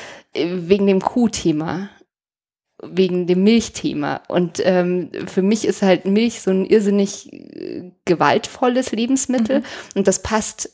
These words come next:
Speaker 1: in meinen Augen mit dem Yoga einfach nicht
Speaker 2: Mhm.
Speaker 1: zusammen. Und das finde ich aber ganz spannend, da auch so die Yoga-Szene eben zu beobachten und
Speaker 2: Ja.
Speaker 1: das zu sehen,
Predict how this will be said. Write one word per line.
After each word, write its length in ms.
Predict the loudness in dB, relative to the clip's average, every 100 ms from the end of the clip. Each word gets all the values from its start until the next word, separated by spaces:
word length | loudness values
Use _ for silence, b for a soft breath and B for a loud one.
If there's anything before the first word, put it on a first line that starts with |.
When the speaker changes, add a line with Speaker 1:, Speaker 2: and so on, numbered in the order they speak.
| _ _
Speaker 1:
in 140 | -2 2
meinen 240 | 2 2
Augen 360 | 2 0 0 0
mit 160 | 0 2
dem 100 | 2
Yoga 260 | 4 2
einfach 300 | 0 -2 -8
nicht 140 | -6 -4
Speaker 2:
Mhm. 40 |
Speaker 1:
zusammen. 420 | -4 -4 -6 -8 -16 _ _ _ _ _ _ _
Und 100 | 0
das 120 | 0 2
finde 200 | 0 2
ich 120 | 2
aber 140 | 2
ganz 280 | 2 2 0
spannend, 520 | 0 0 0 -2 0
da 140 | 0 0
auch 160 | -4
so 140 | -2 -2
die 160 | 0
Yoga-Szene 800 | -2 0 0 -2 -4 -2 0 0
eben 260 | 0 -2 -2
zu 560 | -2 -2 0 2 0 -2
beobachten 640 | 0 2 2 0 -2 -6
und 100 | -2
Speaker 2:
Ja. 80 | -2
Speaker 1:
das 180 | -2 -4
zu 140 | -4 -2
sehen, 480 | 2 2 2 0